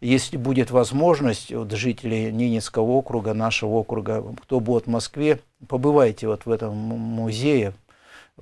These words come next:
посмотрите, там все, все там есть. Э, особенно, если детишки будут прилетать наши, у меня убедительная просьба руководителей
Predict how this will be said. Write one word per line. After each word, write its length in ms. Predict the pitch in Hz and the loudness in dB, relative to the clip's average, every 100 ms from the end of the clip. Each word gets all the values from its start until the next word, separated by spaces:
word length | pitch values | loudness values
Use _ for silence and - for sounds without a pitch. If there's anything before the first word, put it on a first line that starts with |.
| - | -12
посмотрите, 680 | 117 - 135 147 147 135 - | -8 2 2 4 2 2 -2
там 200 | 131 123 | -2 -2
все, 420 | - - 147 131 | -4 0 4 4
все 360 | - - 160 147 | 0 -2 4 6
там 200 | 127 123 | 4 2
есть. 440 | 120 120 104 - - | 0 0 -2 -6 -10
Э, 300 | 113 110 113 | -6 -4 -4
особенно, 340 | 110 - 143 135 | -2 0 2 2
если 160 | 127 | 0
детишки 420 | 127 131 131 - 120 | -2 0 -2 -2 -2
будут 200 | 120 - | -2 0
прилетать 460 | 123 123 151 143 | 0 2 2 2
наши, 240 | 131 110 117 | 2 -2 0
у 20 | |
меня 160 | 120 123 | 0 0
убедительная 540 | 123 143 165 143 123 | 0 -4 -2 0 0
просьба 360 | 123 120 104 107 | 0 -2 -2 -4
руководителей 760 | 104 120 120 143 139 117 | -2 0 2 0 -2 -2